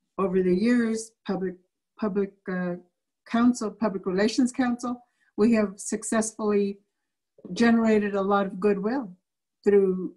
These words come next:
uh, our, um, gaming operations. There are many um, shifting policies, uh,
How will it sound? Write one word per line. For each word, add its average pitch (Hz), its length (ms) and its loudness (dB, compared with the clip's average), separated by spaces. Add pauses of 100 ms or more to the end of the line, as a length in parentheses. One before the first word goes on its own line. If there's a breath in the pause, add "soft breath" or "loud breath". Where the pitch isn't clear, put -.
uh, 175 320 -4 (480)
our, 180 440 0
um, 175 340 -6 (1500)
gaming 202 320 2
operations. 185 840 -4 (3750)
There 214 180 4
are 208 160 2
many 220 480 2 (960)
um, 185 420 -2 (680)
shifting 254 760 2 (1080)
policies, 214 760 -2 (1000)
uh, 175 320 -6